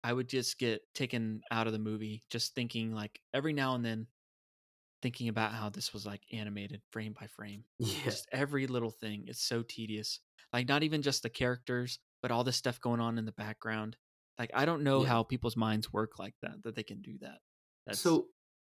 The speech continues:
Speaker 1: I can't do that. <laughs>
Speaker 2: when I said taking out, taking myself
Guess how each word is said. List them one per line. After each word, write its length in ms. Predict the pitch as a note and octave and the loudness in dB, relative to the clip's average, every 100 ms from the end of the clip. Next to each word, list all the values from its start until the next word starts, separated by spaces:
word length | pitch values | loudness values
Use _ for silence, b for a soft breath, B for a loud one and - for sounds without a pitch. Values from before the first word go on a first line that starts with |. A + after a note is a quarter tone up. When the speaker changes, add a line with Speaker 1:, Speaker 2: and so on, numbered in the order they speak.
| _ - | _ -4
Speaker 1:
I 60 | |
can't 220 | A#2+ - B2+ | -4 -4 -8
do 100 | G#2 | -10
that. 200 | - - - | -12 -16 -6
<laughs> 80 | |
Speaker 2:
when 160 | - C3 | 2 4
I 100 | D#3+ | 4
said 420 | F3+ E3+ D#3+ A#2 - _ | 4 6 6 4 -6 _
taking 400 | - B2 A#2+ A#2+ | 0 4 4 4
out, 300 | G#2 G#2 - - | 4 2 0 -6
taking 260 | - G#2+ A2 | -4 0 0
myself 380 | G#2+ G2+ G2+ | 0 0 -2